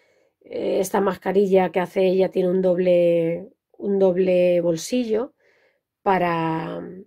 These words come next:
para me-, introducir ahí, pues, otro material más resistente o papel o algo que podamos desechar. Que bueno, yo, mm, en cuanto termine este vídeo me voy a poner a hacer una, un par de ellas para probar.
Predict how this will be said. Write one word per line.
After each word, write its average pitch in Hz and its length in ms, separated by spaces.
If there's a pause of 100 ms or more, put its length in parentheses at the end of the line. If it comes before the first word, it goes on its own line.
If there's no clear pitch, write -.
(480)
para 180 180
me-, - 180
introducir 180 680
ahí, 185 160
pues, 196 360
otro 185 260
material 175 520
más 175 180
resistente 226 720
o 196 140
papel 220 640
o 196 380 (420)
algo 196 260
que 190 120
podamos 175 400
desechar. 180 600 (640)
Que 180 120
bueno, 165 340
yo, 196 400
mm, 196 400
en 196 140
cuanto 185 420
termine 202 360
este 202 200
vídeo 233 260
me 214 100
voy 214 80
a 185 40
poner 185 260
a 185 40
hacer 180 240
una, 170 540
un 180 200
par 170 200
de 185 140
ellas 247 280
para 185 260
probar. 220 460